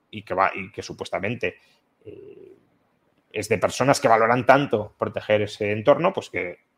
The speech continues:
lo donen a una O N G y compre tierras. Es algo que ya sucede y que sucede, vamos, mm, ya te digo, es el principal propietario de tierras en, en, en Inglaterra.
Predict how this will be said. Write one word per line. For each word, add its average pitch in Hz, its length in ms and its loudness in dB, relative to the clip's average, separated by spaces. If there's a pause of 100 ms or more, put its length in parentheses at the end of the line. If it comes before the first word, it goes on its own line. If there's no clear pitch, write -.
(120)
lo 104 220 0
donen 101 260 -4
a 101 80 -2
una 101 220 -4 (120)
O 113 160 -4
N 117 140 0
G 175 320 0
y 101 100 -6
compre 104 240 -6
tierras. - 440 -14
Es - 120 0
algo 139 200 10
que 107 100 2
ya 107 120 4
sucede 196 520 0 (400)
y - 240 -4
que 98 340 -4
sucede, - 800 -4 (380)
vamos, - 440 -6
mm, 92 580 -20
ya 98 140 -4
te - 160 -14
digo, 127 200 0
es - 100 -4
el 104 80 -6
principal 107 580 -4 (340)
propietario 117 480 2
de 113 100 4
tierras 123 400 0
en, 104 380 -8 (680)
en, 92 480 -16 (180)
en 104 160 -10
Inglaterra. - 520 -6